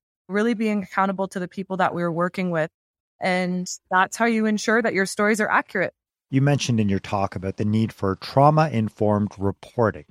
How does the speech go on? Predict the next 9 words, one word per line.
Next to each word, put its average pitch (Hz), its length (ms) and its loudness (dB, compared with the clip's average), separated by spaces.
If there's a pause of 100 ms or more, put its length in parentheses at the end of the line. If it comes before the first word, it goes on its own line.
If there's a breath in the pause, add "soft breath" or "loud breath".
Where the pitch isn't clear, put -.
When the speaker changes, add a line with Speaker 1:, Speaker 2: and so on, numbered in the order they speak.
(500)
Speaker 2:
What 160 280 4
is 208 220 4
trauma-informed 95 800 0
reporting? 95 540 -2 (520)
What 127 400 0
does 151 160 2
it 104 100 0
look 92 280 -4
like? 73 400 -18